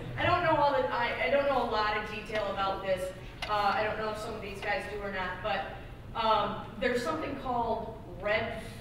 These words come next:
flag laws, um, where some states have started to enact what they call red flag laws, where if there is, um, evidence that someone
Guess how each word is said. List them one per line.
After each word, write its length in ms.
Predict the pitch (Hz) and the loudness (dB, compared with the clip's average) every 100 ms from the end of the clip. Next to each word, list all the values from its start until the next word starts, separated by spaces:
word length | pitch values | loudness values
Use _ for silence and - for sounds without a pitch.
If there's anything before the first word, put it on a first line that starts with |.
| 208 | -4
flag 500 | 196 196 196 190 185 - - | -2 0 0 -2 -4 -8 -8
laws, 200 | 175 - - - - - - - - - | -6 -6 -6 -10 -12 -12 -12 -12 -12 2
um, 600 | 196 202 190 185 - - - 220 | 6 8 8 4 0 -4 -8 -4
where 340 | 220 208 214 | 0 0 0
some 200 | 285 277 285 | -2 -2 -2
states 500 | - 247 220 - - - - | 0 2 2 0 -6 -8 -8
have 240 | 214 214 | -2 -2
started 400 | - 220 214 214 | 0 2 2 0
to 100 | 214 | -4
enact 680 | 214 196 - 196 196 190 - - - - | -4 -4 -4 -2 0 -2 -6 -10 -12 -4
what 120 | - | -2
they 120 | 214 | -2
call 260 | 196 196 190 | -2 -2 0
red 340 | 185 190 190 - | 2 2 0 -4
flag 380 | - - 208 175 | 2 4 4 0
laws, 220 | 170 170 - - - - | -2 -4 -6 -10 -12 -4
where 680 | 214 214 208 202 202 202 - - - - | 4 6 6 4 2 -2 -10 -12 -10 -2
if 400 | 269 285 277 - | 4 4 2 2
there 400 | 233 226 226 233 | 2 2 0 -2
is, 420 | 247 247 247 247 240 - - - - | 0 0 0 -2 -6 -10 -12 -14 -4
um, 600 | 214 196 185 180 170 165 156 - | 2 4 6 4 0 -4 -8 2
evidence 600 | 247 233 190 185 180 - - - - - - | 4 4 2 0 -4 -6 -10 -12 -12 -12 -4
that 320 | 220 214 214 247 | 2 2 2 0
someone 360 | 226 220 214 | 0 0 0